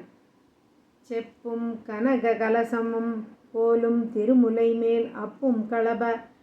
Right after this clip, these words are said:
அபிராமவல்லி அணிதரளக் கொப்பும் வைரக் குழையும்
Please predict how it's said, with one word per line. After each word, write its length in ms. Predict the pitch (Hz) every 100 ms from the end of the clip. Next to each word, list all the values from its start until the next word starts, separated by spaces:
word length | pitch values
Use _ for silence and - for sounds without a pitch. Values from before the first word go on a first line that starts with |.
| _ _
அபிராமவல்லி 1040 | 196 208 254 240 233 226 226 233 226 233 226
அணிதரளக் 720 | 208 240 240 233 233 233 233 -
கொப்பும் 520 | 214 214 233 240 233 - - _ _ _ 180
வைரக் 520 | 208 277 262 226 -
குழையும் 560 | 240 226 233 233 233 233